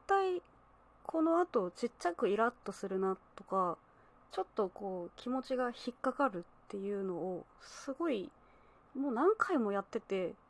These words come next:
覚えてるのにもかかわらず、またやるっていうのが嫌なので、なるべく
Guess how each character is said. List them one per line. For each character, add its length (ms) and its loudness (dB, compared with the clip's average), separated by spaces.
覚 300 2
え 60 2
て 160 -6
る 140 -4
の 120 -2
に 120 -2
も 100 -4
か 160 -12
か 160 -2
わ 100 0
ら 140 2
ず、 120 -8
ま 400 -6
た 140 0
や 140 4
る 180 2
っ 160 -20
て 80 -4
い 80 -2
う 60 -2
の 120 -2
が 220 -4
嫌 200 0
な 140 -2
の 140 -4
で、 240 0
な 120 0
る 120 2
べ 120 2
く 400 -2